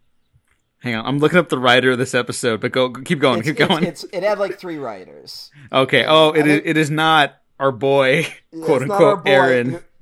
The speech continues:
Speaker 2: yeah, who is always the one where it's like, "Why does this episode s-, oh." <laughs> Like
Speaker 1: <laughs> This is the one time where he's not to blame, I guess.
Speaker 2: Yeah,
Speaker 1: Or
Speaker 2: 'cause
Speaker 1: maybe he is as the head writer, who knows?
Speaker 2: I mean, look, I, whatever. If it just,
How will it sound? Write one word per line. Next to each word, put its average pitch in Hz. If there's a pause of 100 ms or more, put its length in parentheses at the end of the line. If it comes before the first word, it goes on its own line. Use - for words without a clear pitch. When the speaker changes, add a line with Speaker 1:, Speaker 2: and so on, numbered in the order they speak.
(140)
Speaker 2:
yeah, 147
who 156
is 147
always 156
the 151
one 143
where 135
it's 127
like, 135
"Why 202
does 247
this 214
episode 185
s-, -
oh." 131
<laughs> -
Like 175
Speaker 1:
<laughs> 262 (720)
This 196
is 208
the 180
one 170
time 165
where 139
he's 151
not 143
to 143
blame, 135
I 117
guess. 110 (240)
Speaker 2:
Yeah, 165
Speaker 1:
Or 139
Speaker 2:
'cause -
Speaker 1:
maybe 190
he 156
is 117
as 113
the 101
head 110
writer, 101
who 117
knows? 107 (300)
Speaker 2:
I 226
mean, 220
look, 156 (280)
I, 180 (280)
whatever. 180
If 165 (160)
it 185
just, 262